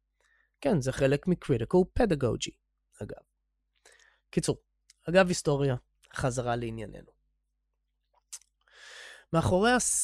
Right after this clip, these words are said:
המהפכה התרבותית עומדים כמה סיפורים גדולים. הסיפור הראשון הוא הכישלון של המהפכה, המהפכה המקורית.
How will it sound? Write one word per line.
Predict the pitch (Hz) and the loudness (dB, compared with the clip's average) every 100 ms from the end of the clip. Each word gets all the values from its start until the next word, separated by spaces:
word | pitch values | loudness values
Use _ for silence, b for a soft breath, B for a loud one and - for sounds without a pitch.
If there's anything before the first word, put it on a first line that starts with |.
| - - - | -4 -6 -2
המהפכה | 180 156 - - | 0 2 2 0
התרבותית | 147 131 123 120 131 | -2 -2 -6 -6 -6
עומדים | 120 123 139 135 | -4 0 0 0
כמה | - - 147 139 | -2 0 2 0
סיפורים | - 117 - 117 98 | -2 -6 -8 -10 -10
גדולים. | - - 127 110 _ _ _ _ B B B B B B B | -12 -14 -14 -20 _ _ _ _ B B B B B B B
הסיפור | - - 180 240 233 | -2 -2 4 6 6
הראשון | 196 180 180 196 226 214 | 4 2 2 2 2 0
הוא | 156 | 0
הכישלון | 139 - 160 - - 135 165 208 180 202 | 0 -2 -2 0 2 4 4 4 0 -2
של | - - 147 131 | -6 -2 0 2
המהפכה, | 135 127 135 - - - 147 - | 0 -2 -4 -4 -4 -4 -6 -8
המהפכה | 117 120 107 - 110 - | -6 -6 -6 -8 -8 -8
המקורית. | 104 110 - 170 185 117 _ | -10 -12 -8 -6 -4 -6 _